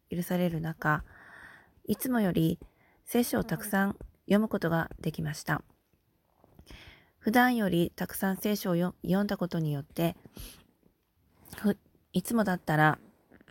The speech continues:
少しのことで不安になったり、恐れが来たり、心がとても不安定だったのですが、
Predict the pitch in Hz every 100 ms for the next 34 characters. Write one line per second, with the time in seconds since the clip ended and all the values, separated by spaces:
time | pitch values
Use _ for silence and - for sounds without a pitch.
0 | - _ _ - - - 190 - 190 180
1 | 175 180 170 - - - - - 190 185
2 | 185 196 185 196 165 156 - _ _ _
3 | - - 196 180 160 - 196 165 147 _
4 | _ _ _ _ - - 196 185 180 175
5 | 190 190 196 202 202 202 180 165 160 160
6 | 160 - 156 151